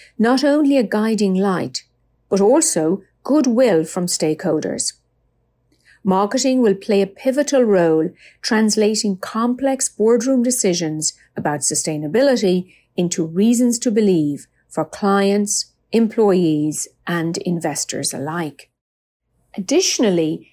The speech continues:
a well-loved brand can provide some insulation from stakeholder doubt.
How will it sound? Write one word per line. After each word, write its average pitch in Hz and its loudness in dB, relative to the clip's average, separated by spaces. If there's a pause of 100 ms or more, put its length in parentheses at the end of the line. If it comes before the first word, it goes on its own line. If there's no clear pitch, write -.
(140)
a 233 4
well-loved 311 0
brand 156 -2 (260)
can 277 0
provide 165 -2
some 240 0
insulation 240 0
from 165 -6
stakeholder 220 0
doubt. 143 -8